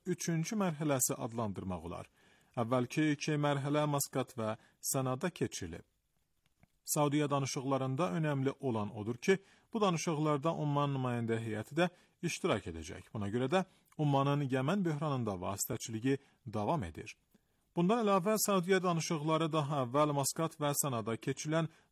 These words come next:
danışıqların xətti ilə aparılacaq. Yəmənin Milli Qurtuluş Hökumətinin danışıqlar qrupunun rəhbəri Məhəmməd Əbdussalam Səudiyyə tərəfi ilə danışıqlar aparmaq üçün Sənanı tərk edib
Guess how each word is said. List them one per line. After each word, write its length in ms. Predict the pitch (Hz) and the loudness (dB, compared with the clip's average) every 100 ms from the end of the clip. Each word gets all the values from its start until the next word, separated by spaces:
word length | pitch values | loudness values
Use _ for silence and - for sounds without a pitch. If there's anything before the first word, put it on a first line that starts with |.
| 151 | 0
danışıqların 720 | 160 139 - 113 110 107 107 - | 2 2 -2 -2 -2 -2 -4 -6
xətti 380 | 135 - 185 98 | -8 -2 -2 -2
ilə 140 | 82 - - _ | -4 -12 -20 _
aparılacaq. 680 | 156 - 101 82 76 - - - _ _ _ _ - | -4 -4 -6 -8 -10 -14 -16 -20 _ _ _ _ -2
Yəmənin 440 | 123 123 139 151 | 0 0 0 0
Milli 380 | 151 147 151 151 | 0 2 2 2
Qurtuluş 480 | 151 143 147 147 - | 0 0 0 0 -2
Hökumətinin 680 | 143 151 143 139 - 160 160 - _ - | -4 -4 -2 -4 -4 -4 -4 -8 _ -2
danışıqlar 560 | 175 156 147 135 139 127 | 0 0 -2 0 2 2
qrupunun 460 | 131 123 131 113 104 | 0 0 -2 -2 -2
rəhbəri 440 | 123 123 147 170 - _ _ | -4 -2 0 0 -2 _ _
Məhəmməd 480 | 175 185 165 147 135 139 | -4 0 2 0 0 -6
Əbdussalam 640 | 117 117 - 104 127 143 - _ | -2 -2 -2 0 0 0 -4 _
Səudiyyə 480 | - - 123 120 147 | -8 -2 0 2 0
tərəfi 460 | 147 156 139 - 131 | 0 0 -2 -2 -2
ilə 160 | 120 110 107 | 0 -2 -2
danışıqlar 540 | 120 117 123 117 123 | -2 -4 -4 -2 -2
aparmaq 460 | 123 147 165 185 143 | 0 -2 -2 -2 -4
üçün 260 | - 98 | -6 -6
Sənanı 460 | 92 135 131 139 170 | -4 -4 -2 -2 -2
tərk 300 | 185 175 - | -2 -2 -2
edib 220 | 190 208 | 0 0